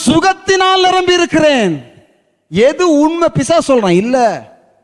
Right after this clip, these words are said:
உனக்கு ஒண்ணு, நீ ஜெப-, சரியா ஜெபம் பண்ணல, சரியா பைபிள் வாசிக்கல." டேய், நான் பைபிள் வாசிக்காம இருந்திருப்பேன், நான் ஜெபம் பண்ணாம இருந்திருப்பேன், என்கிட்ட ஆயிரம் குறை இருந்திருக்கலாம், அதனால நான் சுகமா வாழல. அவர் செய்த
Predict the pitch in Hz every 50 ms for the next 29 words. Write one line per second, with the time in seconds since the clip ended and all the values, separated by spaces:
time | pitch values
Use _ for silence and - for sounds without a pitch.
0 | _ _ _ 151 175 190 185 160 - 175 170 180 185 208 226 247 262 269 247 226
1 | 214 202 147 127 214 240 247 - - 220 220 247 262 240 180 220 226 269 285 269
2 | 262 247 240 233 220 196 175 151 139 123 117 117 - _ _ _ _ _ _ -
3 | 208 226 170 277 - 214 214 220 269 277 277 269 269 254 240 - 226 196 165 180
4 | 214 233 226 196 135 - - _ _ _ _ _ - 143 160 175 196 220 226 240
5 | 240 240 202 226 226 240 262 254 247 247 233 - 226 226 233 233 226 226 226 220
6 | 214 208 220 202 202 202 220 240 254 262 262 247 240 226 226 226 226 226 226 214
7 | 185 190 208 233 247 240 240 233 226 233 226 220 214 214 202 208 196 - - -
8 | 196 208 247 285 302 277 233 - - - _ _ 208 226 226 226 226 208 247 233
9 | 226 220 226 214 208 185 208 208 208 220 240 233 226 220 214 202 185 180 208 226
10 | 226 202 190 196 196 220 247 247 254 269 269 269 262 262 262 214 - 240 247 247
11 | 254 247 240 226 220 214 214 208 202 196 185 180 165 151 131 - - - - -
12 | 127 147 170 175 190 214 214 202 185 - 214 214 220 220 208 220 208